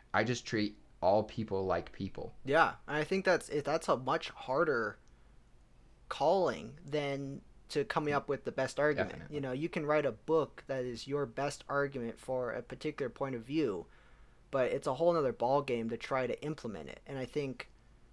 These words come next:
Speaker 2: and I'm, I'm not saying, I'm not at all against having these conversations, obviously. I think it's, it just has to be put out there that the main form for action is how you treat the people around you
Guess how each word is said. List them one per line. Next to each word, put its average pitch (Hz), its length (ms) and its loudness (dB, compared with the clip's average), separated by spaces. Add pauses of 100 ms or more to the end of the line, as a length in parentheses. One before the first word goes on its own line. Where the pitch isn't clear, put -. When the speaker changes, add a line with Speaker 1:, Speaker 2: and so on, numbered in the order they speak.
(600)
Speaker 2:
and 165 120 4
I'm, 165 200 4
I'm 170 160 4
not 220 240 8
saying, 147 320 2
I'm 139 160 0
not 175 340 6
at 156 140 0
all 143 220 6
against 131 540 -4
having 117 300 -2
these 110 140 -6
conversations, 131 800 -4
obviously. - 720 -4 (420)
I 131 120 2
think 139 300 -2
it's, - 340 -8 (140)
it 147 180 2
just - 200 -4
has 135 220 2
to 139 100 -6
be 127 200 -4 (160)
put 135 160 -2
out 147 300 4
there 120 200 0
that 113 320 -2 (480)
the 139 100 2
main 156 320 2
form 147 380 2
for - 160 -4
action 131 360 0
is 104 120 -8
how 117 120 0
you 104 320 -6
treat 123 280 -8
the 117 60 -12
people 110 320 -10
around 117 380 -2
you 92 220 -8